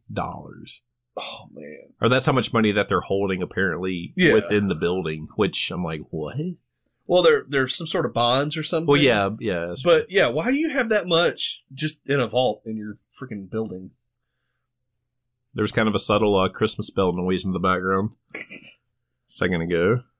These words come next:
Speaker 1: They're already trying to tell everyone, "Look, guys, it's a Christmas movie."
Speaker 2: It's for sure.
Speaker 1: We just don't want to tell you that, but it's a Christmas film.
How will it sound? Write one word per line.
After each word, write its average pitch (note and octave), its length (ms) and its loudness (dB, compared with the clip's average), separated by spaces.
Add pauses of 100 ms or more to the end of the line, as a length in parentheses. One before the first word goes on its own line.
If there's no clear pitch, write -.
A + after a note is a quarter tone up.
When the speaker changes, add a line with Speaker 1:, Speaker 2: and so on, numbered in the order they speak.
(1400)
Speaker 1:
They're F#3+ 180 4
already E3 340 6
trying B2+ 400 0
to F#2+ 60 -2
tell A2 280 0
everyone, G2 440 2
"Look, C3+ 140 -2
guys, F#2 320 -2 (960)
it's C3+ 160 0
a C#3+ 40 0
Christmas - 420 -4
movie." - 240 -10 (180)
Speaker 2:
It's - 300 -10
for A2 100 -12
sure. G#3 220 -8 (180)
Speaker 1:
We B2 100 6
just C#3 160 0
don't D3 140 2
want A#2+ 140 2
to - 40 -6
tell A2 220 0
you A#2 160 0
that, F2+ 260 -4
but A#2+ 140 -2
it's B2 140 -4
a D3 40 -2
Christmas - 380 -6
film. - 200 -12